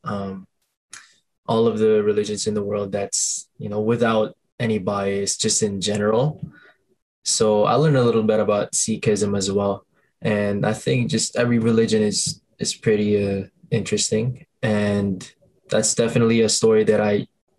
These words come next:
I kinda wanna look up now. It's, it's pretty interesting and pretty inspiring as well. Um, and now I'd just like to talk about, uh, I think I said in the first episode, the big elephant in the room. Um, it's the,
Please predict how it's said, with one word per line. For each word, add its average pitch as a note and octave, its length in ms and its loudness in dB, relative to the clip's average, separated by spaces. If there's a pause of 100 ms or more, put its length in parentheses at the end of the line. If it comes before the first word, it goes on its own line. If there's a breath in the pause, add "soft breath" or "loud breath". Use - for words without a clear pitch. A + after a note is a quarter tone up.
(680)
I A2 100 -2
kinda A2+ 260 -2
wanna A#2 220 4
look A2 260 2
up - 140 -2
now. G2+ 160 -6
It's, G2+ 260 -6
it's - 200 -4
pretty - 260 -2
interesting - 400 -6 (140)
and A2+ 120 -2
pretty B2 200 2
inspiring G#2+ 400 -2
as G2+ 100 -6
well. G#2+ 220 -2 (880 loud breath)
Um, A2 640 2 (680 loud breath)
and C#3 120 2
now E3+ 100 2
I'd F#3 120 2
just - 120 0
like F3 160 2
to - 80 -12
talk A2+ 220 0
about, G#2+ 420 0 (840)
uh, G2+ 500 -2 (380)
I - 40 -10
think C#3+ 160 0
I G#2+ 80 2
said A2+ 240 2
in A2 120 2
the G#2+ 40 0
first A2 300 0
episode, G#2+ 400 0
the A2 80 4
big A2 300 0
elephant G#2+ 440 0
in G#2 120 -2
the G2+ 100 0
room. G2+ 300 -4 (760 loud breath)
Um, G#2+ 420 2 (840)
it's B2+ 180 0
the, D#3 580 2